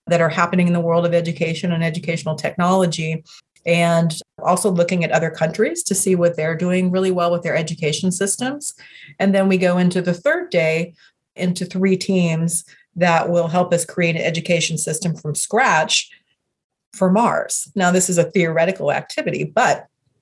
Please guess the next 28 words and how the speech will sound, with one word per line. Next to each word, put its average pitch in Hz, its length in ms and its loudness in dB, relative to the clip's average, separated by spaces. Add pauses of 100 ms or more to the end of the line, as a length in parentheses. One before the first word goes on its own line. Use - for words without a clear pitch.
(180)
what 208 160 0
we're 180 120 2
hoping 160 260 2
to 160 100 -6
do 262 220 0
is 165 160 0
create 156 280 -2
this - 140 -10
kind 165 240 0
of 165 80 0
utopian 156 540 0
education 175 560 -2
system, - 360 -8
right? 156 280 0 (380)
So 170 340 0
by 170 180 0
doing 240 320 0
that, 170 400 0 (380)
we 190 80 0
can 190 160 0
then 180 160 2
assess 202 420 0
it 180 140 2
and 165 100 -2
figure 170 300 -2
out 165 240 0
how 180 580 0 (280)
we 208 520 -2